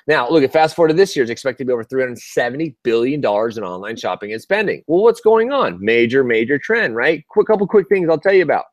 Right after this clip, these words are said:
By twenty twenty, expect to be over five billion people online. There's three point three,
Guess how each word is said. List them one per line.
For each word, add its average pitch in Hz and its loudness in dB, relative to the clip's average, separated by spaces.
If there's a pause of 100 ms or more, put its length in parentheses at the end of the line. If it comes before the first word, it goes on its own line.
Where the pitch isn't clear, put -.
(440)
By 147 2
twenty 170 0
twenty, 202 2 (760)
expect 151 -2
to 165 -4
be 156 4
over 135 2
five 160 -2
billion 170 0
people 143 -8
online. 127 -10
There's 123 -10
three 160 -6
point 147 -6
three, 143 -2